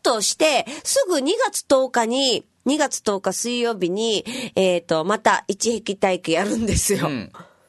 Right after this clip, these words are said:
Speaker 1: まあ、ちょっとね、あの、大人の事情で、
Speaker 2: ええ、スパンが。
Speaker 1: 今、今年度までに三回やらないといけなくて。
Speaker 2: うん。
Speaker 1: で、ちょっと、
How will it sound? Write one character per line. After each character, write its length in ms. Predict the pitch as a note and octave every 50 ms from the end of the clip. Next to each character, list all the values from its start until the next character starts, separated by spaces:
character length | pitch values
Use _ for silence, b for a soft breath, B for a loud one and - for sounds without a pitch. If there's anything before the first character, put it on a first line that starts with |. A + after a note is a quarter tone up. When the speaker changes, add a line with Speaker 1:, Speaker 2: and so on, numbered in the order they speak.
| _ _ _ -
Speaker 1:
ま 80 | A#3+ A3
あ、 40 | - - - -
ち 100 | - D#4+
ょ 20 |
っ 20 |
と 80 | - A#3
ね、 120 | G#3 G3+
あ 140 | F#3+ - G3
の、 140 | F#3+ F#3+ -
大 60 | A3+
人 140 | A3 C4+ B3 A#3+ A#3
の 100 | B3 C4+
事 160 | B3+ G#3 A3+ G3
情 220 | F3+ F#3 E3+ E3+
で、 240 | F3+ F3 D#3 - - -
Speaker 2:
え 280 | F#2 A2 A#2 A2+ G2+ G2
え、 0 |
ス 120 | - - -
パ 140 | - - A#2
ン 100 | G2+ G2
が。 120 | F#2 -
Speaker 1:
今、 140 | - F4 F4+
今 160 | E4 E4+ F4
年 220 | F4+ G4 F#4+ F4+ D#4+
度 100 | D4 B3+
ま 160 | A#3 A3 G3+
で 100 | F#3+ F#3
に 380 | F#3+ G#3 G#3+ G3 E3+ - - _ _ _ -
三 260 | - - F4+ F#4+ F#4
回 180 | - G#4+ G4 E4+
や 100 | A#3 G3
ら 100 | F3+ E3
な 80 | D#3+
い 60 | D#3
と 80 | - D#3
い 20 |
け 100 | D3 D#3+
な 80 | C#3+ C#3
く 140 | - - -
て。 180 | _ - - - _ _ -
Speaker 2:
う 60 | F#2
ん。 380 | F#2 F2+ F2+ F2 D#2+ D#2+ E2+ E2+
Speaker 1:
で、 120 | - C4+ -
ち 100 | - A#3
ょ 20 |
っ 40 | A3+
と、 260 | - E3 C#3 -